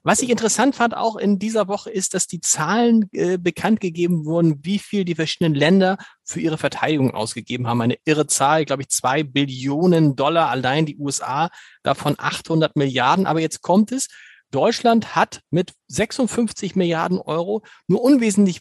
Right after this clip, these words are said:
weniger im vergangenen Jahr ausgegeben für die Verteidigung, äh, als Russland. Und dann frage ich mich, wenn wir so viel Geld ausgeben, also Russland liegt etwas über, glaub ich, sechzig, einundsechzig Milliarden Dollar, so viel Geld ausgeben und das ja auch in den vergangenen Jahren getan haben,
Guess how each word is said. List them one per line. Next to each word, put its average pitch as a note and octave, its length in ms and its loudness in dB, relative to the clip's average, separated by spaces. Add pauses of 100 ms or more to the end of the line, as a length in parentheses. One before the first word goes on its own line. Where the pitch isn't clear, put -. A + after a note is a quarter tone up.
weniger G3+ 340 4
im - 100 -4
vergangenen D#3 480 0
Jahr D#3+ 300 0
ausgegeben D#3+ 600 -2
für - 180 -2
die E3 100 -4
Verteidigung, E3+ 720 0 (380)
äh, D#3 280 4
als E3+ 320 0
Russland. - 480 0 (280)
Und C#3+ 140 -2
dann D#3+ 100 2
frage F#3 280 2
ich E3 120 -4
mich, F3 120 2
wenn D3 120 0
wir C3+ 100 2
so D#3+ 160 0
viel C#4 180 2
Geld C#4+ 320 2
ausgeben, - 600 -8
also A#2+ 160 -6
Russland C3+ 260 2
liegt B2+ 140 -6
etwas C#3 240 0
über, C3 200 2
glaub B2+ 200 2
ich, B2 80 -2
sechzig, - 340 -4
einundsechzig B2+ 560 0
Milliarden A2+ 480 -2
Dollar, B2 300 -4 (760)
so G#3 140 0
viel A3 120 2
Geld G#3 200 6
ausgeben C3+ 380 -2
und D#3 60 0
das D3+ 120 0
ja - 80 0
auch E3+ 80 -4
in F3+ 60 2
den F3+ 80 6
vergangenen G3 500 2
Jahren A2+ 240 -2
getan A2 520 -6
haben, A2 160 -2